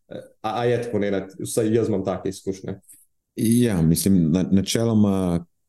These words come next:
Speaker 2: se ne poznaš, ko začneš. Ne
Speaker 1: Mhm.
Speaker 2: veš, kje so tvoje meje in pol ne moreš vedeti. Ne,
Speaker 1: Nimaš
Speaker 2: ni,
Speaker 1: neke
Speaker 2: ni,
Speaker 1: reference,
Speaker 2: ja,
Speaker 1: ne.
Speaker 2: ni-, nimaš reference, ni zdaj, da nočeš ali pa se izogibaš, ampak enostavno ne veš točno, kje je meja.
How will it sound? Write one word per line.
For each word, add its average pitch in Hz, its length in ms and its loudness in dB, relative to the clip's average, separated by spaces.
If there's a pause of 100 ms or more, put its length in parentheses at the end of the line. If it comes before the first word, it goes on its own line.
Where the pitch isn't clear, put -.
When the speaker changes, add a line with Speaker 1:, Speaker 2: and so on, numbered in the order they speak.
Speaker 2:
se - 160 2
ne 90 100 4
poznaš, 90 800 -2 (300)
ko - 120 -4
začneš. 76 600 -2 (420)
Ne 85 180 4
Speaker 1:
Mhm. 85 100 2
Speaker 2:
veš, - 140 2
kje 87 140 -2
so 87 140 0
tvoje 87 260 0
meje 95 340 2
in 87 160 2
pol 85 300 -2 (500)
ne 95 440 2
moreš 104 360 2
vedeti. 90 480 0 (440)
Ne, 196 200 0
Speaker 1:
Nimaš 143 160 4
Speaker 2:
ni, 110 100 4
Speaker 1:
neke - 120 2
Speaker 2:
ni, 104 80 4
Speaker 1:
reference, 120 580 0
Speaker 2:
ja, 92 240 2
Speaker 1:
ne. 117 140 4
Speaker 2:
ni-, 98 120 4
nimaš 117 320 2
reference, 98 520 0
ni 101 160 4
zdaj, 95 240 2
da 87 160 2 (1300)
nočeš 101 680 2
ali 80 180 0
pa 82 100 -2
se 85 140 4
izogibaš, 85 640 2
ampak 78 240 0
enostavno 98 400 2
ne 92 120 4
veš 95 360 0
točno, 85 340 -4
kje 82 140 2
je 82 100 2
meja. 80 340 2